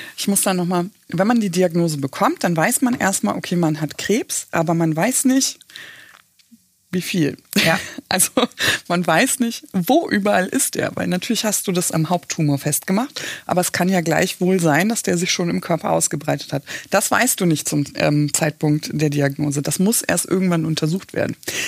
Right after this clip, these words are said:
Speaker 1: Das bietet in deinem Kopf eine riesengroße Möglichkeit an,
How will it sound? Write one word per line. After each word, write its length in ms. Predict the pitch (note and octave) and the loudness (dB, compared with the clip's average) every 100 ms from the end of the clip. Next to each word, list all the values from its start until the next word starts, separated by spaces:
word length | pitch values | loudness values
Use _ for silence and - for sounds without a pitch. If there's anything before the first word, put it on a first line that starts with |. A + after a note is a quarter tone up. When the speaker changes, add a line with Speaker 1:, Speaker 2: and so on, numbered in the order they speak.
| - | -2
Speaker 1:
Das 140 | D#3 | -2
bietet 340 | - B3+ D4 - | 2 2 2 2
in 100 | F#3+ | 2
deinem 180 | F3+ F3 | 2 2
Kopf 400 | - D#4 - - - - - - _ _ _ _ _ - _ _ _ | 0 -2 -2 -14 -16 -18 -18 -20 _ _ _ _ _ -20 _ _ _
eine 260 | F3 F#3+ F3+ | 0 2 2
riesengroße 1080 | A3+ D#4+ B3 G#3+ G#3+ A3 - G3 F#3+ F#3 - | 2 4 2 2 0 0 0 0 2 0 0
Möglichkeit 1000 | F3 B3+ E4+ A#3 - G3+ F#3+ F#3+ - - | 2 4 2 -2 -4 -2 0 0 -2 -2
an, 400 | E3 E3+ E3+ | 0 0 -2